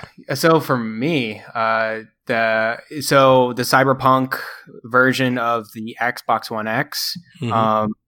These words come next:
Speaker 1: one of the Twitter accounts, I forgot the Twitter account's name, but they,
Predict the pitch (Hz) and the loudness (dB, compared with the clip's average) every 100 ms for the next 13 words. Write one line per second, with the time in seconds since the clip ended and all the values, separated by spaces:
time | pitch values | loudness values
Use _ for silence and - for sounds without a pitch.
0 | _ - 175 185 165 165 143 127 113 98 | _ 2 4 4 2 2 2 2 0 -4
1 | 101 107 98 - 123 127 123 110 - 113 | -8 -10 -10 0 2 4 2 -4 -8 -8
2 | 107 104 104 - 110 101 95 104 101 120 | -8 -10 -12 -10 -10 -10 -10 -12 -6 -6
3 | 117 | -6